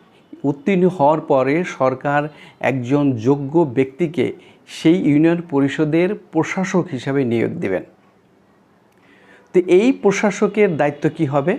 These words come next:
এই প্রশাসক হচ্ছে নির্বাচিত ইউনিয়ন পরিষদ যখন মেয়াদ উত্তীর্ণ হবে, সেই সময়ের পরে পরবর্তীতে আবার নতুন যে ইউনিয়ন পরিষদ গঠন করা হবে,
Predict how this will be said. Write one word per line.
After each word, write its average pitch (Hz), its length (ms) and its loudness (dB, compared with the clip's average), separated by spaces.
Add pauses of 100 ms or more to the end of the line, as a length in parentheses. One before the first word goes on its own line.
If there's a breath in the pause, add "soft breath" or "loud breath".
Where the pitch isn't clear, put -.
(920 soft breath)
এই 170 100 4
প্রশাসক 196 560 0
হচ্ছে 226 420 2 (400 loud breath)
নির্বাচিত 185 640 2
ইউনিয়ন 160 600 6
পরিষদ 170 480 2 (400)
যখন 147 500 2 (220)
মেয়াদ 131 360 2
উত্তীর্ণ 170 340 2
হবে, 143 300 0 (360 loud breath)
সেই 196 340 0
সময়ের 160 540 0 (200)
পরে 143 320 2 (680 soft breath)
পরবর্তীতে 202 680 2
আবার 131 180 2
নতুন 165 520 0
যে 185 180 2
ইউনিয়ন 139 400 4
পরিষদ 147 520 0 (400 loud breath)
গঠন 151 340 2
করা 127 240 0
হবে, 110 300 -6